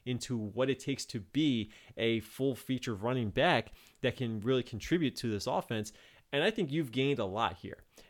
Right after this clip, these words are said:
So I don't know how much production John Lovett is actually gonna have with this Penn State offense, but I do think he's gonna be involved. And I think the fact that you don't know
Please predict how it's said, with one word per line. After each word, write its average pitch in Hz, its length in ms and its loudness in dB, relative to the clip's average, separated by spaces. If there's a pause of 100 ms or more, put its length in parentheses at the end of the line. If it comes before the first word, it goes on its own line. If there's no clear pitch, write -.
So - 280 4
I 220 80 8
don't 233 120 4
know 185 100 6
how 160 160 0
much - 260 -2
production 120 560 -2
John 113 240 -2
Lovett 107 240 2
is 104 160 -4 (100)
actually 113 360 -2
gonna 113 180 -2
have 110 420 0 (300)
with 123 160 -2
this 113 140 -4
Penn 113 240 -4
State 104 220 0
offense, 113 460 -2 (340)
but 117 120 2
I 117 60 4
do 131 140 0
think 127 200 -2
he's 123 140 -2
gonna 117 140 -2
be 104 120 -4
involved. 95 500 4 (300)
And 113 180 0
I 107 60 0
think 123 320 0
the 107 260 -4
fact 117 400 -2
that 117 120 0
you 110 120 -6
don't 131 320 0
know 135 340 4